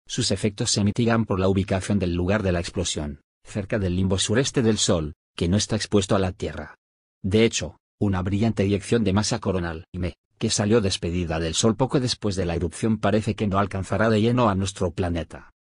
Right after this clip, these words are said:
Las emisiones de radio de las ondas de choque en el borde anterior del agma indican una velocidad de expansión de cerca de dos mil kilómetros por segundo. Si una nube de tan rápido movimiento golpease la Tierra,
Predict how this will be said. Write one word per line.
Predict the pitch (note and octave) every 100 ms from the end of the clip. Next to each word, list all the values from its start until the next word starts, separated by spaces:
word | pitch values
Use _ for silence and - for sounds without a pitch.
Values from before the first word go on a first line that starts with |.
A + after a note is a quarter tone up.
| _ -
Las | G2 -
emisiones | F#2+ F#2 A2 A2 G2
de | F2+
radio | E2+ D#2+ G2+
de | E2+
las | D#2+ -
ondas | G#2+ G#2+
de | F#2+
choque | - D#3 C#3 F2+
en | F2
el | E2+
borde | F2 F#2+ F2
anterior | F2 G2 A2 C3
del | G#2 G2
agma | F2+ F#2+
indican | F#2 A2 G#2 G2
una | F#2
velocidad | F2+ F2+ F2 G2 G#2
de | F#2+
expansión | - B2+ G#2+ - F#2
de | F2
cerca | - A#2+ -
de | G#2 F#2
dos | A2 A2
mil | A2
kilómetros | - G2 F#2+ G2 F#2
por | - A2+
segundo. | E2 D#2+ D2+ C2+ C#2 _ _ _ _ -
Si | - A2
una | G2
nube | G2+ C3 B2
de | G2+
tan | F2 D#2
rápido | E2 B2 A#2
movimiento | G#2+ G2 G2+ A2 G2
golpease | F2 E2 - D2+ D2 - F#2
la | E2+
Tierra, | - E2+ D#2 -